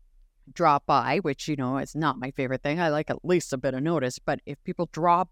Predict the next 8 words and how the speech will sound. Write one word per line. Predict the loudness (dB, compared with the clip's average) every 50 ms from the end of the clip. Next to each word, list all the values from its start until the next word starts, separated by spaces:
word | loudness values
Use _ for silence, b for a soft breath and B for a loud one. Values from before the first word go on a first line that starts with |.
| 0
by, | 4 4 6 6 6 4 2 -2 -2 -2 -2 -2 -4 _ _ _ _ _ _ _ _ 2
then | 2 2 4 2 0 -4 -8 -10 _ _ _ _ _ _ -20 -12
usually | -6 -2 0 0 0 0 0 2 2 2 2 2
it's | 0 0
not | 0 -2 -2 -2
that | -4 0 0 0 0 0 -2
bad. | -2 0 0 0 0 -2 -8 -12 _ 0
But, | 0 2 2 0 -4